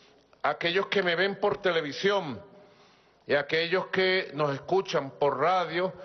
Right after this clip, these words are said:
los llamo a prepararse desde ya para votar en las megaelecciones por la paz.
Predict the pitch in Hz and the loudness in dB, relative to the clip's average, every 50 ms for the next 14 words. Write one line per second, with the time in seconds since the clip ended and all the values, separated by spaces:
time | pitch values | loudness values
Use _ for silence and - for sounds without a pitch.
0 | - - - - - - 131 156 151 143 - - 135 175 196 214 226 233 240 240 | -18 -20 -20 -14 -4 0 2 2 2 2 0 0 0 0 2 2 2 2 0 0
1 | 226 - - - - - - - - _ - 147 156 151 - - 170 170 165 - | 0 -2 -6 -14 -20 -20 -20 -20 -10 _ -2 -2 -2 0 0 0 0 0 0 0
2 | 156 156 165 190 226 233 226 - - 214 208 202 190 190 175 170 160 214 226 226 | 0 2 2 2 2 0 -2 0 0 2 2 2 2 2 0 2 2 0 0 0
3 | 214 220 - 208 196 185 185 175 170 156 160 202 202 208 214 214 214 196 156 143 | 0 -2 -2 -2 0 0 0 0 0 0 2 2 2 2 2 0 0 0 0 0
4 | 190 180 165 165 156 139 - - 156 190 208 208 196 - - 208 208 180 147 143 | 0 0 2 0 0 -2 -2 0 0 0 2 0 -2 -2 0 0 0 0 0 0
5 | 139 131 - - 131 123 120 - - - | 0 0 0 0 0 0 -2 -4 -8 -16